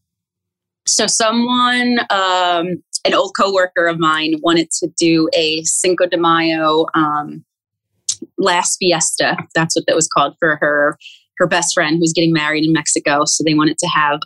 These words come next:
um, a, um, what's that thing called? Oh my goodness.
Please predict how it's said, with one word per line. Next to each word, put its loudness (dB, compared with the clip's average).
um, 0
a, 0
um, -2
what's -2
that 0
thing 2
called? -2
Oh 4
my 4
goodness. -2